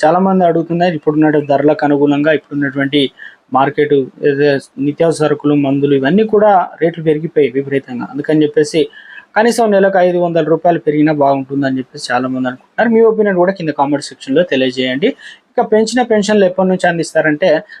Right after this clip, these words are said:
గతంలో మంత్రి పొన్నం ప్రభాకర్ కూడా తెలియజేశారు. కొన్ని మీటింగ్లలో కావచ్చు, కొన్ని సభలలో కావచ్చు, చెప్పకనే చెప్పారు, "పెంచిన పెన్షన్లు మేము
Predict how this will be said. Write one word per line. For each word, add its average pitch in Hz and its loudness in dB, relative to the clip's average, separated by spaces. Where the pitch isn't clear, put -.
గతంలో 208 2
మంత్రి 165 -2
పొన్నం 160 -2
ప్రభాకర్ 156 0
కూడా 147 2
తెలియజేశారు. 139 0
కొన్ని 151 -2
మీటింగ్లలో 156 2
కావచ్చు, 147 2
కొన్ని 147 0
సభలలో 147 2
కావచ్చు, 135 2
చెప్పకనే 180 -2
చెప్పారు, 135 -4
"పెంచిన 156 0
పెన్షన్లు 156 0
మేము 160 0